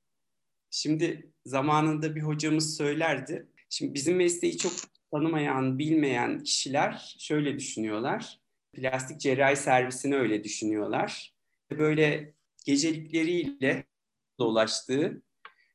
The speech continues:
e, bir klinik olarak düşünüyorlar. Sizler tabii biliyorsunuz öyle değil ama bazen arkadaşlarınızın bile, e, bir kısmı öyle algılıyor.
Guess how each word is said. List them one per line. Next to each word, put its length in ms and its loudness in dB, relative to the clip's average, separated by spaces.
e, 340 0
bir 140 -4
klinik 360 4
olarak 500 2
düşünüyorlar. 720 -8
Sizler 460 2
tabii 220 -2
biliyorsunuz 640 2
öyle 340 0
değil 220 -2
ama 260 0
bazen 420 6
arkadaşlarınızın 960 0
bile, 300 -2
e, 240 -4
bir 140 -8
kısmı 440 -4
öyle 240 4
algılıyor. 640 2